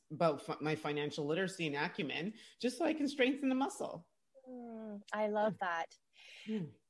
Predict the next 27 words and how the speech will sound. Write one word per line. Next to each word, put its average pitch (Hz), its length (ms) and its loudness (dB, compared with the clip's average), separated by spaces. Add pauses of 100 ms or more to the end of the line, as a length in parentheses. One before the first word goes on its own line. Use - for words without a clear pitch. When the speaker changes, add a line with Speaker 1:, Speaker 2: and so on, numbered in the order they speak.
(160)
Speaker 2:
I 254 200 12
saw 170 280 12
a - 40 10
quote - 380 6 (160)
I'd 165 180 2
like 175 180 2
to 175 100 -8
share 160 240 4
one 156 140 0
as 160 120 -4
Speaker 1:
Mm-hmm. 190 80 0
Speaker 2:
well, 165 320 10
uh, 160 220 6
from 180 380 12
Inner 196 200 12
Light 175 260 12
Media. 165 420 8 (240)
And 170 220 10
Speaker 1:
Mm-hmm. - 20 8
Speaker 2:
it 170 180 4
said, 180 460 12
"Sometimes 220 760 12
you 190 120 12
don't 240 220 12
feel 202 360 12
the 165 120 10
weight 175 420 10